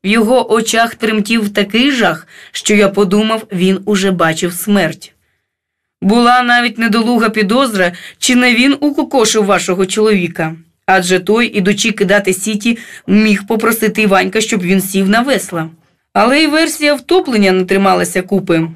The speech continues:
Бо, по-перше, якби це справді було так, то водолази швидко знайшли б тіло. Течія там дуже слабенька, а під час поперечного вітру її фактично немає.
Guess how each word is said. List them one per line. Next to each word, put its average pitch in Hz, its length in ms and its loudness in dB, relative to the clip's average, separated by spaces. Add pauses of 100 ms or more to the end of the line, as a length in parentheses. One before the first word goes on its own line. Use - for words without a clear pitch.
(300)
Бо, 185 360 -2
по-перше, 175 840 -2 (240)
якби 208 360 2
це 208 140 -4
справді 214 440 0
було 185 240 2
так, 170 420 -2
то 202 120 0
водолази 185 500 2
швидко 196 400 -2
знайшли 202 340 -2
б 214 80 -12
тіло. 233 380 -2 (800)
Течія 262 500 2
там 196 240 0
дуже 185 280 -2
слабенька, 190 800 0
а 175 140 0
під 208 220 -2
час 247 220 0
поперечного 240 760 0
вітру 220 440 -2 (460)
її 202 340 2
фактично 233 560 -2
немає. 165 520 2